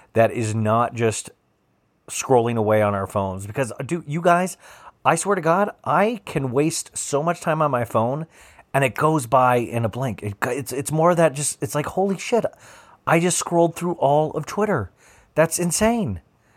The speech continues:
Which, by the way, Hannah Berner made that joke on her Twitter the other day, and I've seen that joke so many times of,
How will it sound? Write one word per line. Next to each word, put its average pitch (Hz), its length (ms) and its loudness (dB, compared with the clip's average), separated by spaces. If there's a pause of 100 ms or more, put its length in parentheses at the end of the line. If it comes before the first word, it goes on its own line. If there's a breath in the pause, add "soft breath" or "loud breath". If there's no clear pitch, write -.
(180)
Which, 117 140 -2
by 135 120 6
the 127 80 0
way, 117 160 6
Hannah 117 500 2
Berner 110 340 2
made 107 220 0
that 104 200 2
joke 104 380 0
on 110 120 0
her 104 360 -2
Twitter 107 320 0
the 101 120 -2
other 104 160 0
day, 104 180 2
and 104 100 0
I've 104 100 -4
seen 113 160 -4
that 107 140 -2
joke 107 200 -2
so 107 160 -4
many 101 200 -4
times 104 420 -4
of, 101 200 -4